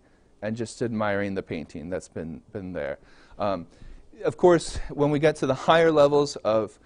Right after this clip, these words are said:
infused contemplation, say, described in Saint Teresa of Avila, we're talking about much higher levels of, of God doing kind of things in a person's prayer life as well. Um,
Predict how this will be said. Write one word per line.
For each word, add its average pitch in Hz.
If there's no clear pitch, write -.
infused 151
contemplation, 127
say, 113
described 110
in 113
Saint 104
Teresa 101
of 123
Avila, 147
we're 117
talking 110
about 98
much 135
higher 104
levels 92
of, 101
of 107
God 127
doing 107
kind 101
of 90
things 90
in 80
a 85
person's 87
prayer 80
life 76
as 92
well. 80
Um, 92